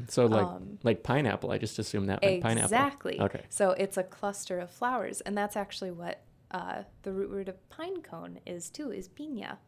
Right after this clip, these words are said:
Speaker 1: Hmm.
Speaker 2: So their shape of their vessel was like a pine cone,
Speaker 1: Hmm.
Speaker 2: 'cause that's actually how their water vessels were shaped. Um, I have a picture of one right here.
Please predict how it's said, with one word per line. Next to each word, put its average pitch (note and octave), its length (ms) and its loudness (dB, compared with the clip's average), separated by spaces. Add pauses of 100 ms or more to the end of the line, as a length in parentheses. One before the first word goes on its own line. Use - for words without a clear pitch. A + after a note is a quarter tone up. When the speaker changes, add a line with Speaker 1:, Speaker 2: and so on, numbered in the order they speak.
(180)
Speaker 1:
Hmm. G#3+ 300 -2 (140)
Speaker 2:
So A#3 520 2 (640)
their A3+ 420 0
shape F#3 600 -6
of F#3 180 0
their A3 220 0
vessel F#3+ 580 -4
was F#3 220 -6
like E3+ 260 -8 (100)
a B3 60 -8
pine A4+ 360 -4
cone, - 360 -6 (220)
Speaker 1:
Hmm. A3+ 80 4 (100)
Speaker 2:
'cause A3+ 140 -2
that's A3 240 2
actually G#3+ 300 -6
how F#3+ 200 -4
their A#3+ 300 -2
water F3 460 -8
vessels E3+ 500 -8
were F3+ 140 -12
shaped. - 480 -10 (120)
Um, F3+ 280 -12 (100)
I F#3+ 60 -4
have F#3+ 140 0
a F3+ 60 -2
picture F3+ 400 -12
of D#3+ 180 -14
one E3 160 -14
right E3 200 -14
here. E3+ 320 -12